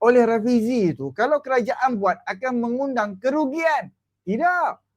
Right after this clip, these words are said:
Banyak teguran-teguran itu, kalau kerajaan buat, dapat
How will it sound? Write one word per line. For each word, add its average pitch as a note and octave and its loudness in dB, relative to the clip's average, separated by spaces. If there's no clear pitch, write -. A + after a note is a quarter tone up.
Banyak F4 2
teguran-teguran D4+ 2
itu, G#3 4
kalau C#4 4
kerajaan C#4 0
buat, A3+ 2
dapat G#3+ -2